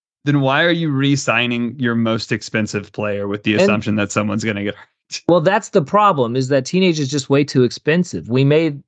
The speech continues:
Speaker 2: such a big mistake when we, we decided to go for a D B cen-, a D P center back.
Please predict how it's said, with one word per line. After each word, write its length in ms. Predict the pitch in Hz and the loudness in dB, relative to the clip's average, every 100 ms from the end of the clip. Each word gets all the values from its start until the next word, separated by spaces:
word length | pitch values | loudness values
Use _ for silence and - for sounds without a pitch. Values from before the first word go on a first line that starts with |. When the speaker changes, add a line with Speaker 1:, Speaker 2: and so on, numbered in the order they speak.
| _ _ _ _ | _ _ _ _
Speaker 2:
such 380 | - 160 170 156 | -2 0 2 0
a 40 | |
big 200 | 131 143 | 2 2
mistake 520 | 127 117 - 151 147 | 2 -2 0 0 2
when 100 | 123 | 0
we, 160 | 113 107 123 | 0 -2 -4
we 160 | 131 120 | 2 4
decided 440 | 120 - 120 120 | 2 2 0 2
to 80 | 110 | 2
go 160 | 110 117 | 2 0
for 180 | 123 | 2
a 120 | 110 101 | 0 0
D 300 | 101 107 113 | 0 2 4
B 200 | 113 107 | 4 2
cen-, 300 | - 120 135 | 0 -4 -2
a 140 | 117 | -2
D 280 | 101 120 123 | 0 4 4
P 320 | 120 - 127 | 4 4 4
center 340 | 117 - 156 175 | 4 0 0 0
back. 280 | 85 62 | -4 -10